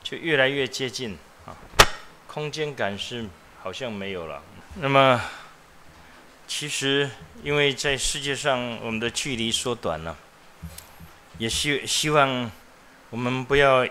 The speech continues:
应了世人的一些这个让我们感伤的话，空间的距离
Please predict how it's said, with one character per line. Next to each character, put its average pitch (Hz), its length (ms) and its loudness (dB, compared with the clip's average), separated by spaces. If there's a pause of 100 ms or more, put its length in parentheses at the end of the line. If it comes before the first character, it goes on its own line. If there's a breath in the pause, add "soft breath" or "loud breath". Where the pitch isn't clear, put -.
应 139 180 0
了 117 160 2
世 127 320 -4
人 113 340 -2
的 117 140 -4
一 120 180 -6
些 127 400 2 (600 loud breath)
这 - 120 -6
个 123 140 4
让 135 240 6
我 113 80 4
们 113 380 2
感 85 200 -4
伤 117 280 6
的 101 100 4
话， 101 260 4 (1400 loud breath)
空 151 240 10
间 143 220 2
的 139 80 4
距 127 300 -2
离 101 420 -2